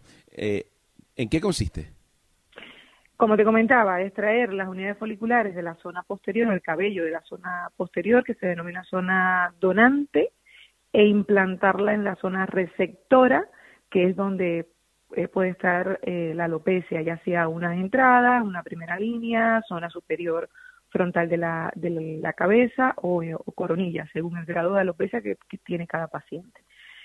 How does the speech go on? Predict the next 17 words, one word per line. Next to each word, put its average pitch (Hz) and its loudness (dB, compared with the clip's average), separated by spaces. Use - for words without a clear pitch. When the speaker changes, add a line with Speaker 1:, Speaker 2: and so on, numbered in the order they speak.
Speaker 2:
Esas 202 6
unidades 202 2
foliculares 196 2
implantadas 208 0
crecerán, 175 0
eh, 170 -4
en 165 -6
su, 160 -2
en 170 0
sus 165 -4
etapas, 185 2
ese, 170 -4
esa 170 -6
fo-, - 0
esos 170 -6
folículos 185 -2
crecerán 175 -2